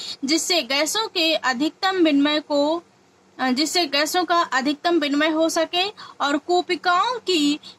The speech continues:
भित्ति में रुधिर वाहिकाओं का विस्तृत जल होता है। क्या होता है इसमें? रुधिर वाहिकाओं का जल होता है बहुत सारा। जब हम सांस लेते हैं तो हमारी वक्ष गुहिका बड़ी हो जाती है। क्या करते हैं? जैसे हम सांस लेते हैं तो जो हमारी वक्ष गुहिका पाई जाती है फेफड़ों में, तो बड़ी हो जाती है,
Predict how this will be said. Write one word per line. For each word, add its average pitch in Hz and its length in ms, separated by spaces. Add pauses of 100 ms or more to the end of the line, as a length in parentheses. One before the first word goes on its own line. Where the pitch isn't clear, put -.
(120)
भित्ति 320 380
में 330 280
रुधिर 302 340
वाहिकाओं 294 580
का 320 220
विस्तृत 320 520
जल 302 280
होता 294 280
है। 226 140
क्या 285 180
होता 320 240
है 339 60
इसमें? 349 240
रुधिर 339 260
वाहिकाओं 339 400
का 381 140
जल 311 280
होता 320 220
है 311 120
बहुत 277 260
सारा। 233 320 (640)
जब 370 220
हम 440 160
सांस 359 460
लेते 320 300
हैं 359 300
तो 359 140
हमारी 294 360
वक्ष 339 380
गुहिका 320 600
बड़ी 302 300
हो 339 140
जाती 285 360
है। 226 100
क्या 269 200
करते 311 240
हैं? 320 120 (380)
जैसे 285 260
हम 359 140
सांस 320 400
लेते 294 360
हैं 311 420
तो 302 100
जो 277 140
हमारी 294 320
वक्ष 320 300
गुहिका 359 420
पाई 330 220
जाती 285 340
है 269 240
फेफड़ों 277 340
में, 302 180
तो 339 140
बड़ी 285 280
हो 320 120
जाती 269 380
है, - 80